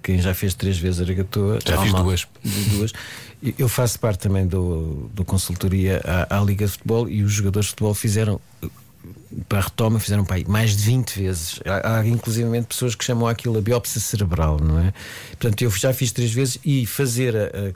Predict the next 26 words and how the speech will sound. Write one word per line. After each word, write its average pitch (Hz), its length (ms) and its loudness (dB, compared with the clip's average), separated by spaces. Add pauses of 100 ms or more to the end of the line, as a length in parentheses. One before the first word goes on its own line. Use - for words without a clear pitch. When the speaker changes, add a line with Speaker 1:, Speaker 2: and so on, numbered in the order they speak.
Speaker 1:
colegas 110 340 0
meus 117 300 2
ou 95 100 0
pessoas 98 300 -2
a 98 40 -4
quem 107 80 0
precisa, 110 260 -4 (100)
também 104 200 2
já 101 140 2
fiz 101 220 -2
umas 101 180 2
dezenas. 76 400 -4 (460)
E 131 100 0
é 143 100 4
evidente 113 720 -2
que - 180 -12
não, 92 460 -2
é 92 100 0
um 87 120 2
exa-, 90 280 0
um 98 120 2
exame 101 340 0
que 113 140 0
não 110 220 2
é 113 280 2 (560)
agradável. 101 760 0